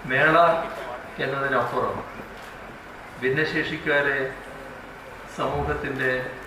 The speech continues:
മുഖ്യധാരയുടെ ഭാഗമാക്കാൻ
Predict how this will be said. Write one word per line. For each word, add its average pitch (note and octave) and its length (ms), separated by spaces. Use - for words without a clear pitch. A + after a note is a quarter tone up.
മുഖ്യധാരയുടെ D3+ 800
ഭാഗമാക്കാൻ C3 640